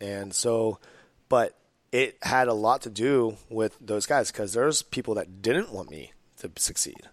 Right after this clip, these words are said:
a lot of people didn't want me to succeed because people are like, "We've been trying to break the code forever and we haven't been able to figure it out." And it all comes to relationships,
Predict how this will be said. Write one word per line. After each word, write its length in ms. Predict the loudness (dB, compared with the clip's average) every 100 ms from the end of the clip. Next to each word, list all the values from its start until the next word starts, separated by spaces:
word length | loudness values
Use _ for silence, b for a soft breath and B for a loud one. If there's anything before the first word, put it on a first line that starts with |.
| _ -20
a 80 | -14
lot 320 | -10 -4 -2
of 60 | -2
people 180 | -4 -10
didn't 180 | -10 -10
want 140 | -10
me 100 | -10
to 60 | -8
succeed 400 | -6 -6 -10 -14
because 360 | -12 -10 -12
people 300 | -10 -12 -8
are 40 | -8
like, 200 | -8 -8
"We've 140 | -8 -6
been 100 | -6
trying 200 | -4 -6
to 80 | -4
break 200 | -6 -6
the 80 |
code 280 | -4 -2 -2
forever 400 | 0 -2 -2 -6
and 140 | -8 -4
we 100 | -2
haven't 180 | -2
been 100 | -4
able 120 | -6 -6
to 40 |
figure 260 | -8 -4 -2
it 60 |
out." 200 | -2 -2 -8 b b -2
And 240 | 0 2
it 100 | 4
all 120 | 4
comes 240 | 2 -6 -4
to 60 |
relationships, 640 | 2 2 2 0 -4 -6